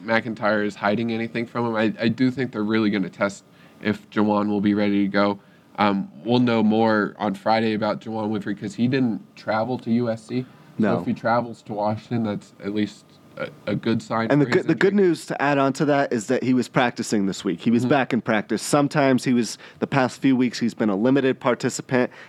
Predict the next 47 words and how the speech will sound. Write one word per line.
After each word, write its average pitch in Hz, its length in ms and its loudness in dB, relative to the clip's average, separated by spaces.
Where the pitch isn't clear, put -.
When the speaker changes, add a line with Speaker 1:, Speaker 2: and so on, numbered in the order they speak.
Speaker 2:
He 123 160 0
sat 120 420 0
out 120 320 0
the 107 340 0
eleven-on-eleven 113 800 0
period. 120 320 -2
So 139 100 2
I 127 80 2
think 202 220 2
it's, - 240 -8
at 135 120 2
minimum, 127 580 4
good 127 240 0
to 110 100 -2
see 123 200 0
him 104 160 2
out 98 200 0
back 104 280 0
on 98 80 0
the 143 60 4
Speaker 1:
Yeah, 147 80 4
it - 40 0
Speaker 2:
practice 143 240 0
Speaker 1:
does 175 60 -10
seem 202 140 0
Speaker 2:
field. 170 80 2
Speaker 1:
like 139 220 0
there's 123 180 -2
been 120 160 -2
a 117 60 0
lot 117 180 2
more 117 180 -2
good 113 220 2
news 110 340 2
about 101 400 -2
Juwan 104 480 -2
coming 98 240 -4
from 101 220 -6
this 98 240 -8
week. 104 260 -2
But 117 400 -2
if 117 180 -12
they 117 140 2
don't 131 320 0
have 107 280 -4
those 101 280 -6
two, 107 400 -4